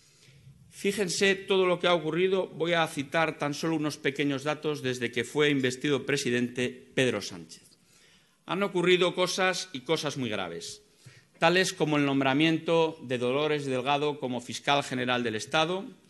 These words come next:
la colección de versiones, por no llamarlo mentiras, del ministro Ábalos, también la idea de cambiar el Código Penal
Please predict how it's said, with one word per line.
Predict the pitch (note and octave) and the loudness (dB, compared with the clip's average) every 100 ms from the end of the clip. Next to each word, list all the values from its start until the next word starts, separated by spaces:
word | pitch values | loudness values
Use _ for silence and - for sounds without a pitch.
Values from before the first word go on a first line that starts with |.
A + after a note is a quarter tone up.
| _ - - _ _ _ | _ -20 -20 _ _ _
la | A#2 A2 | -2 -2
colección | A#2 A2 - D3 D#3 D3+ C#3+ | -2 -4 0 4 4 4 4
de | C3 | 4
versiones, | B2 A2+ - E3+ E3 C3 A2 - - _ _ _ _ _ | 4 2 4 6 6 2 -2 -8 -12 _ _ _ _ _
por | C3 A2+ | -12 -2
no | C3 | 2
llamarlo | B2+ C3 B2+ B2+ | 4 6 4 4
mentiras, | A#2+ A2 C#3 C3+ B2 G#2 - | 2 0 2 4 2 0 -8
del | A#2 A#2 | -6 -4
ministro | A2+ A#2+ A#2+ A#2+ C#3 | -2 -2 -2 0 2
Ábalos, | D3 D3 E3 E3+ - _ - - - _ _ | 4 2 0 -6 -16 _ -20 -20 -20 _ _
también | A2 A#2+ C#3+ D#3+ E3 D#3+ D3+ - | 2 6 8 10 8 6 0 -2
la | A#2+ A#2+ | 2 4
idea | A#2+ D3 D#3+ C#3 G#2+ - - _ _ _ _ | 6 8 8 6 2 -6 -20 _ _ _ _
de | A#2+ C3 | 0 0
cambiar | B2+ B2 C3 D3+ D3 - | 4 2 6 6 4 2
el | B2 | 0
Código | C#3 D3 C#3 C3 | 2 4 4 4
Penal | B2+ B2+ D3 C#3 | 4 4 4 2